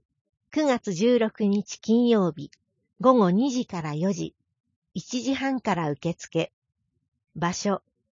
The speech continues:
市民プラザホール。対象、市内在住でおおむね六十五歳以上の方。定員、先着百人程度。講師、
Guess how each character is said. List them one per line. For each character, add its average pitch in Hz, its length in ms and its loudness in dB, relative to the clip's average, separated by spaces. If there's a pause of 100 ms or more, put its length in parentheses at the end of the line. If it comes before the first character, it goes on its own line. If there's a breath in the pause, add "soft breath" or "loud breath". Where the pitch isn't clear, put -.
市 240 220 2
民 277 240 0
プ - 160 -6
ラ 233 160 0
ザ 233 160 -4
ホ 220 240 0
ー 165 60 0
ル。 - 160 -8 (720)
対 214 220 0
象、 185 500 -2 (500)
市 294 200 -2
内 240 240 2
在 202 240 0
住 190 240 0
で 190 240 -2 (280)
お 269 240 6
お - 20 0
む 269 100 0
ね 254 220 2
六 226 280 0
十 262 280 2
五 226 100 2
歳 247 280 -2
以 240 180 -6
上 185 260 0
の 143 120 -4
方。 135 380 -12 (960)
定 214 200 4
員、 202 400 2 (420)
先 247 320 2
着 240 300 -2
百 240 320 -4
人 277 240 0
程 226 300 0
度。 - 160 -4 (760)
講 269 240 4
師、 - 340 -10